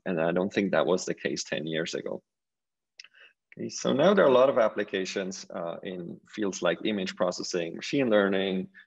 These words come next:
uh, statistics, economics, and so on and so forth. And I think a crucial reason, uh, why this is happening is that approximate solvers have really enabled application in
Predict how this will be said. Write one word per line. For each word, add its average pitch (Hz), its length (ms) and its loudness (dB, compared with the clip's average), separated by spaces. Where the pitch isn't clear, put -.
uh, - 280 -6
statistics, - 1080 2
economics, 95 840 0
and 87 160 -6
so 87 180 -2
on 85 260 -4
and 87 100 -12
so - 200 -6
forth. 104 360 2
And 90 160 0
I 87 40 0
think 107 220 -2
a 98 60 4
crucial 110 580 0
reason, 92 640 0
uh, 78 200 0
why 87 340 4
this 95 160 -2
is 95 100 -2
happening 98 800 0
is - 200 -8
that 85 240 2
approximate 95 640 0
solvers 92 680 -2
have 95 140 -6
really 92 360 2
enabled 95 440 0
application 92 840 -4
in 90 260 -4